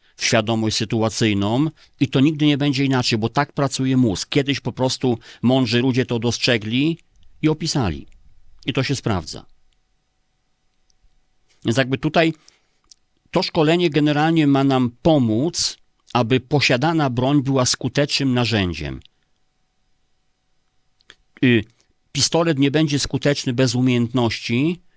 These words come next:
umiejętności nie istnieją bez odpowiedniego przygotowania mentalnego. Nawet najlepszy, najszybszy na świecie strzelec sportowy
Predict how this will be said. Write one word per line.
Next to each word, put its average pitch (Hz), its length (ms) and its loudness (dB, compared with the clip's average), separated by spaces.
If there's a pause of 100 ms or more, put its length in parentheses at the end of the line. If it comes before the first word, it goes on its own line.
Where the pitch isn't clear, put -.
(180)
umiejętności 135 720 2
nie 131 180 4
istnieją 131 580 0
bez 120 240 -2
odpowiedniego 110 600 -2
przygotowania 95 600 -4
mentalnego. 73 680 -8 (2000)
Nawet 123 320 0
najlepszy, 131 480 0
najszybszy 127 540 -2
na 120 100 0
świecie 123 340 -2
strzelec 117 500 -2
sportowy 110 720 -2